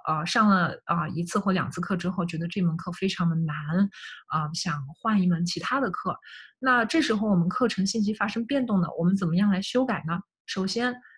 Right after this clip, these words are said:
除了，啊，重复我们刚才讲到的这个 transfer academic updates 的这个操作之外呢，我们还需要额外单独地联系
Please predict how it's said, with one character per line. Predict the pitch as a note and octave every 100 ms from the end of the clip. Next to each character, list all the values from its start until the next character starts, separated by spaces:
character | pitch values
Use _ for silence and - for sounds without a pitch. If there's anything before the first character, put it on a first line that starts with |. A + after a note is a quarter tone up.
| _ -
除 | - G3 G#3
了， | B3 A#3 F#3+ - -
啊， | F3+ E3
重 | - E3+ F#3+
复 | B3+
我 | G3
们 | D#3+
刚 | G3+ G#3
才 | G#3+
讲 | G#3 -
到 | D#3+ E3
的 | D#3
这 | F3+
个 | E3
transfer | - - A3 G#3+ F#3+ -
academic | F#3 F3+ F#3 G3+ G#3
updates | - F#3+ G3 G#3+ G3 -
的 | D3
这 | C#3+
个 | D#3+
操 | - G3+
作 | G3+
之 | F#3+ G#3+
外 | A3+ G3+
呢， | D#3+ - - - _
我 | F#3 E3+
们 | F3+
还 | F#3+ - F3
需 | - A3
要 | G3+ E3+ - - _
额 | F3 E3
外 | G3 A3+ G3+ - -
单 | A#3+ C4+
独 | A3 D#3
地 | E3+ F3
联 | D3 C#3+
系 | E3+ - F#3